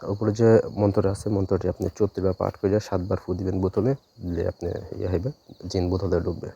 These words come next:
ঠিক আছে? তাছাড়া হচ্ছে কি, আপনি যে নকশা দুইটা দেখতে পাচ্ছেন, নকশা দুইটা তৈরি করবেন হচ্ছে গিয়ে ভোজ পাতায়, ভোজ পাতায় তৈরি করবেন, অথবা এই লিখবেন হচ্ছে গিয়ে জাফরান, মেশক, সিঁদুর দিয়ে লিখবেন, লিখে ভোজ পাতায় লিখে আপনি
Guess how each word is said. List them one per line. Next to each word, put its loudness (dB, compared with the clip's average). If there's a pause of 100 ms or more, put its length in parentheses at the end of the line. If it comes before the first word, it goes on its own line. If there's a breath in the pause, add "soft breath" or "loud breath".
(100)
ঠিক -2
আছে? -4 (580 loud breath)
তাছাড়া -2
হচ্ছে -2
কি, 2
আপনি 0 (160)
যে 0
নকশা -2
দুইটা 0
দেখতে -8
পাচ্ছেন, -4
নকশা 0
দুইটা -2
তৈরি -2
করবেন -2
হচ্ছে -2
গিয়ে -4
ভোজ -4
পাতায়, -6 (560 loud breath)
ভোজ -2
পাতায় 0
তৈরি 0
করবেন, 0 (600)
অথবা -2 (460)
এই 0 (920)
লিখবেন 0
হচ্ছে -2
গিয়ে 0
জাফরান, 0 (380)
মেশক, -4
সিঁদুর -4
দিয়ে -2
লিখবেন, -2
লিখে 0
ভোজ -4 (100)
পাতায় -2 (180)
লিখে -2 (480 loud breath)
আপনি 0